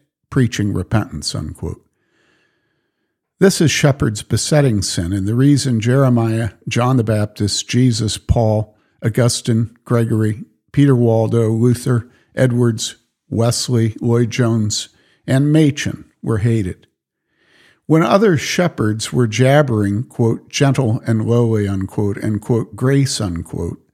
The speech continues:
these few faithful shepherds were repeating Jesus' warning, quote, "Unless you repent, you shall all likewise perish,"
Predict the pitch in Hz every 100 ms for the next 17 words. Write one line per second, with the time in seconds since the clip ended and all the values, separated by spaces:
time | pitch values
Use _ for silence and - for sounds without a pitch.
0 | _ _ _ _ _ - 180 185 - -
1 | 185 208 - - 185 165 - - - 107
2 | - 107 - 123 120 - 160 143 117 104
3 | 123 139 113 107 - 101 92 98 98 -
4 | 117 110 107 120 127 - 110 98 90 95
5 | - - 107 107 120 117 131 131 117 92
6 | - 104 104 104 - 95 98 95 - -
7 | 113 98 82 - -